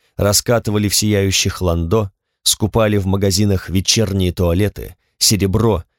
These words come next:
и драгоценные камни. Нескончаемым потоком текли экипажи по узким улочкам.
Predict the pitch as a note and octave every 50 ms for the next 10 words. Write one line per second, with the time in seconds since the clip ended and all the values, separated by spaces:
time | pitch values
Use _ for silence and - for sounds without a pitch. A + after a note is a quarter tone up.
0 | _ _ _ - A#2+ G#2+ A2 A2+ G2+ G#2+ F#2+ - - A#2 G#2+ G2+ G2 F#2+ F#2+ F#2
1 | F2 - F#2+ E2 D2 C2+ B1+ A1 G1+ - _ _ _ _ _ _ _ _ _ _
2 | _ _ _ _ _ _ _ - B2+ C3 B2+ - - - A#2 A2 G#2+ - - -
3 | C#3 C3 B2 B2 A#2+ A2 G2 - B2 - - B2+ B2 - A2+ G#2 G2 - - -
4 | G#2+ - - A2+ A2+ A#2 - - A2+ G#2+ - G#2 F#2 - A2+ A#2+ A2+ G2 G#2 G2
5 | - G#2 G2+ F#2+ F#2 F2+ - - - G2+ G#2 - - G#2+ G2 F#2 F2 - - -
6 | - A#1+ - -